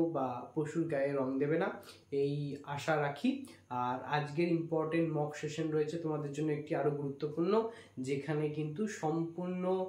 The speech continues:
বলতে পারো important বায়োলজির question নিয়ে আলোচনা করা হয়েছে বা life science বা জীবন বিজ্ঞানের question নিয়ে আলোচনা করা হয়েছে। তো দেখতেই পাচ্ছ, welcome to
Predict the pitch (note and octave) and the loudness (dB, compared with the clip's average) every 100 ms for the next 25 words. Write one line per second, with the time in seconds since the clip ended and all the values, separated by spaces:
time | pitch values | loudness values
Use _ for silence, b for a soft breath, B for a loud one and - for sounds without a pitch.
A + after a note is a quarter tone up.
0 | B B B C#3+ E3 G3 F3+ F#3+ F#3+ E3 | B B B 4 4 4 4 4 6 4
1 | E3 E3+ F3 E3+ F3 D#3 C#3+ D#3 E3 F3+ | 4 2 2 2 2 2 4 4 2 0
2 | E3+ E3+ - E3+ E3 D#3+ D#3 E3+ E3 E3 | 0 0 0 2 4 4 2 4 4 4
3 | E3 E3 E3+ F3+ E3+ D3+ C3 C#3+ E3 F3+ | 2 4 4 2 0 2 2 2 2 4
4 | E3 D#3+ C#3+ B2+ D#3+ F#3+ F#3 F3+ F3+ E3+ | 4 4 0 0 2 4 4 2 0 0
5 | E3+ F3 E3+ E3 D#3 D#3 E3 D#3+ E3 E3 | -2 0 4 4 2 0 -2 2 4 4
6 | E3 F#3+ F#3+ B B B C3 B2+ D3 - | 4 2 0 B B B -2 2 0 4
7 | G3+ G3+ F3+ F3 - F#3+ D#3+ D3+ - G3 | 4 4 2 0 4 4 6 4 4 4
8 | F3+ E3+ | 2 2